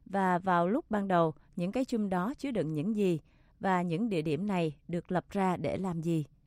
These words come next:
Ông O'Reilly nói, một vấn đề then chốt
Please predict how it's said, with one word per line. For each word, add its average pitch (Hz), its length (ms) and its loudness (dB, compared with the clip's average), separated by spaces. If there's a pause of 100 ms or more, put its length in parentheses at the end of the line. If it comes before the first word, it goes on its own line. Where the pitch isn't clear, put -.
(460)
Ông 196 220 0
O'Reilly 180 560 0
nói, 175 340 -2 (280)
một 196 140 -2
vấn 269 180 -2
đề 214 140 2
then 196 260 -4 (100)
chốt 294 280 2